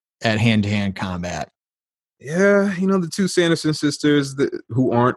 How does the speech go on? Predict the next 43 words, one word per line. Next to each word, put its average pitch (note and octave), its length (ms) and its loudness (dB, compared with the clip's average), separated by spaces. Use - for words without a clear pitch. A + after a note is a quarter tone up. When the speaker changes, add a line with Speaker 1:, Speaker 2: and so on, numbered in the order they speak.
Speaker 2:
Bette A2+ 280 2
Midler, A2+ 500 2
I - 40 -10
don't G#2 160 -4
remember G2 200 0
their G2 120 0
names, G2 340 0
let's G2 140 -4
just - 180 -6
call G2 240 0
them F#2 160 -2
Sarah G2+ 480 2
and F#2+ 140 -2
Mary. G#2+ 340 0
That G2+ 100 2
might G2+ 140 2
actually F#2+ 300 0
be F#2+ 80 0
their G2 80 -6
names. A#2+ 180 -2
Speaker 1:
There A#2+ 180 6
it A2+ 140 4
is, G#2 60 2
Speaker 2:
Uh, - 40 0
Speaker 1:
their G2+ 100 2
names. G2 380 0
<laughs> - 220 -8
Speaker 2:
okay, C3+ 360 0
oh, D3 120 0
perfect. A2 300 -4
They're C#3+ 100 2
pretty B3+ 300 0
incompetent. G3 560 -2
Speaker 1:
Yeah, E3 200 4
but F#3 180 4
it's G3 160 4
okay G3 340 4
because D3 320 2
apparently D3 840 0
Bette D3+ 220 2
Midler's D3 360 2
character, A#2+ 340 -2
Winifred, C#3+ 720 0